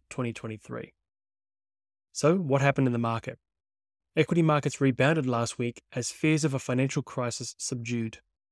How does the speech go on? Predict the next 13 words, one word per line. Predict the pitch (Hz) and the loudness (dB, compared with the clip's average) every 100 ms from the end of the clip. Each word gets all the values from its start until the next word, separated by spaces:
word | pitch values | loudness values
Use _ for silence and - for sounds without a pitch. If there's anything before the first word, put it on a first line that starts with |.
| _ _ _ | _ _ _
U | 143 147 | 0 4
S | 156 - | 4 4
energy | 143 147 147 185 208 | 0 2 4 2 0
and | 131 127 | -2 -2
material | 127 - 151 147 123 | -2 -2 0 0 -2
stocks | - 113 110 - | -2 -2 -2 -4
once | 123 147 156 | 0 0 2
again | 143 131 117 | 2 0 0
tracked | - 135 | -4 -4
the | 143 - | -4 -4
oil | 127 123 | -4 -6
price | - 117 - | -6 -8 -8
higher, | - 131 | -6 -4